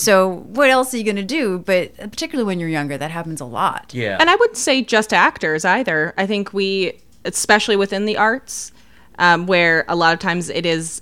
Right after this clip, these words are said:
Speaker 3: mistaken as the Meryl Streeps or, or the Diane Englishes. You see these people and you know them when they're at the top of the game,
Speaker 1: Mm.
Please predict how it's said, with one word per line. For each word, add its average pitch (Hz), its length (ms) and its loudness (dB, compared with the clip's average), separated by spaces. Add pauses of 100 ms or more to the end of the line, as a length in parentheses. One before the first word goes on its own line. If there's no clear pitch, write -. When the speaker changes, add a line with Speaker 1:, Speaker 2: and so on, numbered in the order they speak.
Speaker 3:
mistaken 170 680 -4
as 156 440 0 (600)
the 185 120 2
Meryl 160 340 0
Streeps - 720 -4 (380)
or, 170 560 2 (800)
or 190 180 6
the 240 100 2
Diane 160 280 4
Englishes. 156 400 -2
You 175 60 -2
see 220 200 0
these 202 160 2
people 190 300 -2
and 180 100 0
you 180 80 0
know 185 220 2
them 175 360 0 (220)
when 180 280 0
they're 165 220 2
at 170 140 2
the 147 80 -4
top 165 400 0
of 156 80 -6
the 147 80 -4
game, 151 560 -6 (240)
Speaker 1:
Mm. 165 320 -8